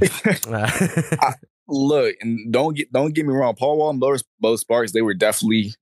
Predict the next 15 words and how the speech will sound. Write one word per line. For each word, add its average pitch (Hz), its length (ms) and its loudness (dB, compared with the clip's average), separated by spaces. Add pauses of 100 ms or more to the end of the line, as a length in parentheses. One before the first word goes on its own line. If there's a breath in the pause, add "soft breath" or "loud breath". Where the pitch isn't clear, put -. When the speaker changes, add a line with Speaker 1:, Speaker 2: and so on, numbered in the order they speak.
Speaker 1:
they 104 120 2
were 104 100 0
definitely, 104 420 0
you 104 140 0
know, 101 100 0
lit 104 300 0
for, 101 460 0
for 104 180 -2
their 101 160 2
time. 110 480 0
Speaker 2:
Yeah, 110 200 -2
yeah. 90 200 -4
Speaker 1:
But 92 160 0
Speaker 2:
They 98 180 0 (140)
Speaker 1:
you, 104 340 4